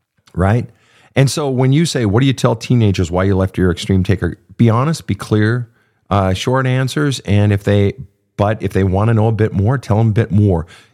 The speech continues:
You don't have to dump the whole thing, all right? They don't need to know that, you know, and he, you know, poured boiling water over my head and he, you know, stuck a knife to my throat and whatever. In all likelihood, they know it was bad.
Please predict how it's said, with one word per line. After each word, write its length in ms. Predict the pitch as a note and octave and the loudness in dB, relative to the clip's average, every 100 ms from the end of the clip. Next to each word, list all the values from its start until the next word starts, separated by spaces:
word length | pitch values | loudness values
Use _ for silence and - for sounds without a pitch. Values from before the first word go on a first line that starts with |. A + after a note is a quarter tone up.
| _ | _
You 140 | B2+ | 2
don't 220 | A#2+ B2+ B2 | 4 2 0
have 260 | A#2 A#2 | 0 0
to 120 | - G2+ | -2 -2
dump 320 | F#2+ G2+ G2+ | 0 -2 -2
the 100 | F#2 | -2
whole 220 | F#2+ F#2 | 0 -2
thing, 440 | E2+ F#2+ F2 C#2+ - | -2 -2 -2 -4 -6
all 80 | E2 | -2
right? 200 | F#2+ G#2 | -2 0
They 100 | G2 | 0
don't 240 | G#2+ G#2+ | 0 0
need 200 | F#2+ F#2+ | 0 0
to 100 | F2 | 0
know 260 | F#2 F2+ F2+ | 0 2 2
that, 260 | F2+ D#2+ - | 0 -2 0
you 80 | |
know, 280 | F#2 F2 E2 - | 2 2 0 0
and 160 | F#2 | 2
he, 220 | F#2+ F#2 E2 - _ _ - | 4 2 -2 -12 _ _ -2
you 100 | A#2+ | 2
know, 220 | G#2 G2+ - - - | 2 0 -8 -20 -6
poured 340 | C3 A#2 G2+ | -2 0 -2
boiling 400 | F#2 G#2 G#2 F#2+ | -2 0 0 0
water 380 | F2+ G2 F#2+ F#2 | 0 0 0 0
over 180 | F2+ G2 | 0 -2
my 220 | F2+ F2 | -2 -2
head 420 | D#2+ G2 F#2+ F#2 | 0 0 2 0
and 160 | F2 F2 | 0 0
he, 200 | F2+ F2 | 2 0
you 140 | E2 | 0
know, 200 | E2+ E2 | 0 0
stuck 340 | D#2+ - G2 - | -2 -4 -4 0
a 40 | |
knife 260 | F2+ F#2 - | 0 0 -2
to 100 | F#2 | -2
my 140 | F2 | -2
throat 420 | E2 - F2+ F2 | -2 -2 0 -2
and 160 | E2 E2+ - _ | -4 -6 -8 _
whatever. 380 | - B2+ C3 E2 | -4 0 0 -2
In 140 | E2+ G#2 | 0 0
all 160 | G#2+ | 0
likelihood, 380 | G2 G2+ - F#2 | -2 -4 -4 -2
they 120 | F2+ | 0
know 260 | F2 F2+ E2 | 2 2 0
it 100 | - | -2
was 100 | D2+ | -6
bad. 400 | - D2 - | -4 -6 -6